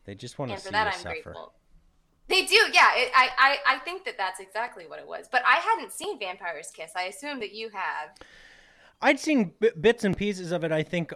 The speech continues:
Speaker 1: on, mostly from memes, but
Speaker 2: <laughs>
Speaker 1: also,
Speaker 2: Yeah.
Speaker 1: also from,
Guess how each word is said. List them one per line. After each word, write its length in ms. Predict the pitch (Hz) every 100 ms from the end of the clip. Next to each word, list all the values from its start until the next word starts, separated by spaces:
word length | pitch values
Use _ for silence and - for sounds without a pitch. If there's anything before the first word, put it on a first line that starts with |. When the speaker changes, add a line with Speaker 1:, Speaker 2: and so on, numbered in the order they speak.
| -
Speaker 1:
on, 600 | 151 151 147 147 143 131 - - - - - - -
mostly 720 | 147 151 165 180 233 269 -
from 420 | 277 - 190 131 131
memes, 640 | 143 175 226 262 254 - -
but 540 | 117 160 156 151 -
Speaker 2:
<laughs> 40 | -
Speaker 1:
also, 360 | 151 175 -
Speaker 2:
Yeah. 260 | 180 165 160 - _ _ _ _ _ _
Speaker 1:
also 500 | 170 185 202 - 202
from, 800 | 180 - - 190 175 170 165 160